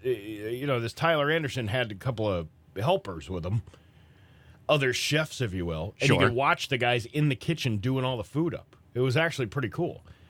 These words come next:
Speaker 1: Uh, but they had, uh, they had, like, a chicken pot pie.
Speaker 2: Yeah.
Speaker 1: That was, like, a gourmet chicken pot pie.
Speaker 2: No kidding.
Speaker 1: It looked like dog barf,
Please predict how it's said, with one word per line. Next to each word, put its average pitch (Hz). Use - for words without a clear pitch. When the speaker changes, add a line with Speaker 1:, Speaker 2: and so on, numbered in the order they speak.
Speaker 1:
Uh, 120
but 107
they 117
had, 123
uh, 101
they 113
had, 160
like, 139
a 90
chicken 160
pot -
pie. 139
Speaker 2:
Yeah. 98
Speaker 1:
That 107
was, 113
like, 120
a 107
gourmet 120
chicken 143
pot 147
pie. 151
Speaker 2:
No 92
kidding. 90
Speaker 1:
It 135
looked 156
like 175
dog 147
barf, 185